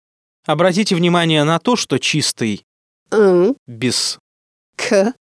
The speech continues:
Speaker 1: или
Speaker 2: Г.
Speaker 1: встречается только в положительной степени,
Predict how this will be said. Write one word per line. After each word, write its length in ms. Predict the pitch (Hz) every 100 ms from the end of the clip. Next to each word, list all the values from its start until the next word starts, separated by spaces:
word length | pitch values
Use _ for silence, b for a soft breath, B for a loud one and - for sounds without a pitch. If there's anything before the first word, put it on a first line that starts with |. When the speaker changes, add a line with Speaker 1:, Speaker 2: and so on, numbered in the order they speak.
| -
Speaker 1:
или 440 | 127 113 107 98 _ _ _ _ -
Speaker 2:
Г. 360 | 220 196 160 160 _ _ _
Speaker 1:
встречается 640 | - 151 139 247 254 196
только 300 | 208 202 170
в 80 | -
положительной 640 | 185 165 147 180 180 190
степени, 540 | - 170 127 101 95